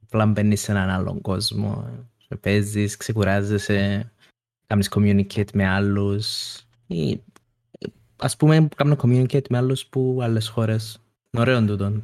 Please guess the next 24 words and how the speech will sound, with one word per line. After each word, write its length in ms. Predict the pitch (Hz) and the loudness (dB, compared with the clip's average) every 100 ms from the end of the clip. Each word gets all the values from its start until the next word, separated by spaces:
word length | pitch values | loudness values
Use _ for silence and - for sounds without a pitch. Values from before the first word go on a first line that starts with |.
| - | -4
το 80 | 110 | 0
να 60 | |
μπορείς 220 | 101 101 101 | 0 0 0
να 80 | |
μιλάς 300 | 95 92 92 - | 0 0 -2 -4
με 100 | 95 | -6
άλλους 180 | 95 | -6
που 100 | - - | -8 -10
άλλες 160 | 107 | -12
χώρες. 500 | - 104 104 110 - _ _ _ _ _ _ _ _ _ _ | -6 -4 -2 -6 -12 _ _ _ _ _ _ _ _ _ _
Αρέσκει 460 | - 110 - - 135 | -4 -4 -4 0 2
μου 500 | 135 135 131 135 131 | 4 6 4 4 4
να 100 | 123 | 2
μαϊρεύκω 520 | 113 95 98 - - | 2 2 0 -2 -4
πολλά. 560 | 117 107 104 117 131 139 _ _ _ _ _ _ _ _ _ _ _ _ _ _ _ _ _ | -2 0 0 0 -2 -8 _ _ _ _ _ _ _ _ _ _ _ _ _ _ _ _ _
Ε, 220 | 123 107 | -4 0
αρέσκει 360 | 104 107 - | 0 -4 -2
μου 60 | 117 | 0
μαγειρική, 440 | 101 92 95 107 | 2 0 -4 -2
επειδή 280 | 117 120 104 | -2 -2 -2
αρέσκει 300 | 101 104 - | -2 -4 -2
μου 60 | 104 | -2
να 80 | 85 | -2
τρώω. 480 | - 110 98 92 | -2 0 0 -2